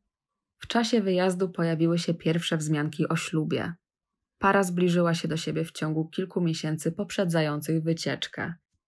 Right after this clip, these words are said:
Robert przedstawił Kathy swoim rodzicom. Miał też okazję poznać jej rodziców i nie będzie to określenie na wyrost, jeśli powiem, że wszyscy widzieli uczucie, które ich łączyło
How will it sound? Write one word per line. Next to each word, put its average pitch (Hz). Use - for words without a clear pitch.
Robert 202
przedstawił 170
Kathy 165
swoim 151
rodzicom. 170
Miał 220
też 220
okazję 196
poznać 165
jej 160
rodziców 190
i 220
nie 220
będzie 202
to -
określenie 185
na 175
wyrost, 175
jeśli 165
powiem, 175
że 156
wszyscy 185
widzieli 170
uczucie, 190
które 165
ich -
łączyło 165